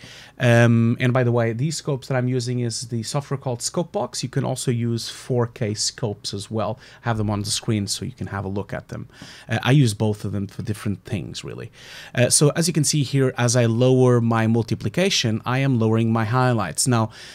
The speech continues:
as you can notice on the image, if you look at the vector scope, I'm only affecting the half top of the image. That means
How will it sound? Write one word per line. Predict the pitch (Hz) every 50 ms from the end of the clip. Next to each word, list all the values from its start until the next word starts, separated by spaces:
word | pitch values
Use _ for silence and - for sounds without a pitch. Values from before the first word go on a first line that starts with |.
| - - -
as | - - 202 233 214 202
you | 202 180
can | - 156 151
notice | 143 147 160 160 151 143 - -
on | 143 123 117
the | 110 110 135
image, | 160 143 107 95 90 95 - - - -
if | - 117 - -
you | 139
look | 135 160 156 -
at | 139 -
the | - 101
vector | 110 147 147 - 143 117
scope, | - - - - 107 101 101 98 - - - - - - - -
I'm | 131 131 143 143 -
only | 139 147 185 214 226 226 196
affecting | 180 147 - - - 151 147 - - - 147 139 135 131 120
the | 113 123 120 123
half | 113 - - - - - 165 156 156 147 - - - - - _ -
top | - - 147 127 - _ - -
of | - 120 113 107 104
the | 113 107 107 -
image. | 120 113 92 - - - - - -
That | - 160 180 - -
means | 156 147 139 131 127 123 - - -